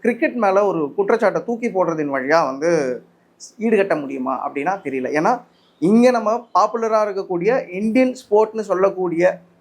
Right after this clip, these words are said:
கபடி கூட நமக்கு என்னவா இருக்கு அப்படின்னா, அதுவுமே ஒரு டீம் ஸ்போர்ட் தான். ஒரு டீம் ஸ்போர்ட்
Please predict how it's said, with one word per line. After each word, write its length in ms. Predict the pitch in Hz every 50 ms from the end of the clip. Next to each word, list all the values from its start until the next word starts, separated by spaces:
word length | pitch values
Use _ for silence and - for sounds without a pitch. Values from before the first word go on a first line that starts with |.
| _
கபடி 280 | - 165 170 202 202 214
கூட 400 | 175 170 165 165 196 269 - - _ _ _ _ _ _ _ _ _ _ _ _ _ _ _
நமக்கு 320 | - 151 170 180 156 165 160
என்னவா 300 | 170 202 196 190 180 175
இருக்கு 300 | 160 156 - 170 170 165
அப்படின்னா, 260 | 147 147 147 165 214 233 185
அதுவுமே 300 | 175 196 202 202 214 226
ஒரு 360 | 196 170 147 123 117 113 - - _ _ _ _ _ _ _ _ _ _ _ _ _ _
டீம் 300 | - 226 220 226 226 - -
ஸ்போர்ட் 380 | - - - - 147 - - 113
தான். 180 | 117 - - _ _ _ _ _ _ _ - - - - _ _ -
ஒரு 580 | - 196 208 226 233 233 233 226 226 - - - - _ _ _ _ _ _ _ _ _ _ _ _ _ _ _ _
டீம் 320 | 285 294 302 311 311 302
ஸ்போர்ட் 440 | 285 - - 220 226 233 226 226